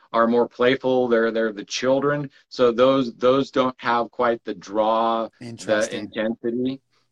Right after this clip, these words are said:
Speaker 1: But, but the, the big ones, the, the big draws, the ayahuasca, the ibogaine, the, the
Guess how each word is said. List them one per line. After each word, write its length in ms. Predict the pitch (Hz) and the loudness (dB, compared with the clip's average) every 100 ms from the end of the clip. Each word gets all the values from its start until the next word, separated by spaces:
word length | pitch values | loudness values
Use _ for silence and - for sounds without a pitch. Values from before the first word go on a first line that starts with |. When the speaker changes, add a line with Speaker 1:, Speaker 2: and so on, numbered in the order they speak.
| _ _ _ | _ _ _
Speaker 1:
But, 320 | 113 123 120 - | 0 2 2 0
but 300 | - 92 120 | -4 0 0
the, 240 | - 113 113 | 4 2 2
the 220 | 110 107 | 0 -2
big 260 | 87 127 127 | 0 0 2
ones, 380 | 120 107 92 | 0 -2 -6
the, 300 | - 101 95 95 | -6 -4 -4 -6
the 80 | |
big 280 | 90 113 120 | -4 -2 -2
draws, 400 | 98 110 107 95 | 0 0 2 -2
the 120 | 95 | -4
ayahuasca, 1040 | 101 107 107 104 104 107 - 110 104 98 95 | -4 -2 0 2 2 0 -2 -2 -2 -2 -4
the 60 | |
ibogaine, 840 | 95 107 110 101 101 98 95 92 90 | -2 -2 -2 -4 -6 -6 -8 -8 -4
the, 500 | 92 90 87 85 - _ _ _ _ _ - - | -2 -2 -4 -8 -12 _ _ _ _ _ -14 0
the 340 | 110 110 | 0 2